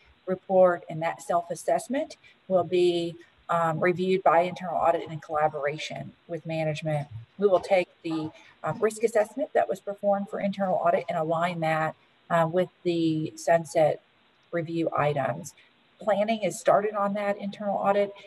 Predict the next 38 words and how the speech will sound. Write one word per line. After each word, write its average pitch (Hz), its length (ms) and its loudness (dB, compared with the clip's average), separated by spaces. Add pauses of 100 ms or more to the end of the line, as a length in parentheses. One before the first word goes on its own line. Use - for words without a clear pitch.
(120)
and 180 80 -4
we 196 100 -2
would 180 120 0
expect - 560 -2
to 180 220 -2
perform 170 720 -2 (340)
that - 280 4
work 160 320 0 (200)
here 175 240 -2
in 160 100 -4
the 156 60 -4
next, - 540 -6
um, 151 380 -2
next - 320 -2
month 156 260 -4
or 147 80 -4
so. 151 440 0 (720)
Following 226 460 4
that 175 260 -6
audit 170 400 -2 (320)
in 190 160 -8
February 185 720 -4
and 165 120 -8
March, 165 440 -2
we 185 100 0
will 175 160 4
be 165 140 -4
performing 170 600 0 (100)
an 165 180 -2
I 175 200 0
T 190 340 -4
audit 170 340 2 (100)
over 175 440 0 (460)
I 185 280 2
T 190 300 -8
general 196 360 0
computer 226 420 -4
controls. 226 680 0